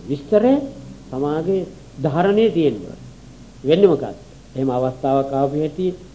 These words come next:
අර ඔය ඉස්සරහට. ඇවිල්ලා ඒක කරන්න ඕනේ මෙහෙම නීති කියලා හිතෙනකොට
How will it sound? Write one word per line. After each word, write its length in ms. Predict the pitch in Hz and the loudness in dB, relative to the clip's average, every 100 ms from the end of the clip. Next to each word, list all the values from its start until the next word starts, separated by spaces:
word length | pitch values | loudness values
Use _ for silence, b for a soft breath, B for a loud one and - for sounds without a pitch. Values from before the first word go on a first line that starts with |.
| - | -12
අර 120 | 135 | -4
ඔය 120 | 131 | -4
ඉස්සරහට. 440 | 113 - 98 87 - - - - - - - - - - - | -4 -12 -16 -18 -20 -20 -20 -20 -20 -20 -20 -20 -20 -20 -6
ඇවිල්ලා 520 | 139 208 165 143 185 180 - - - - - - - | 0 2 4 4 2 -2 -12 -20 -20 -20 -20 -20 -14
ඒක 160 | 135 143 | -14 -8
කරන්න 360 | 147 170 196 | -4 -2 2
ඕනේ 220 | 208 196 | 4 4
මෙහෙම 220 | 175 175 180 | 2 0 0
නීති 320 | 175 196 202 | 2 2 2
කියලා 180 | 214 165 | 2 2
හිතෙනකොට 520 | 151 202 226 185 170 | 4 4 4 4 4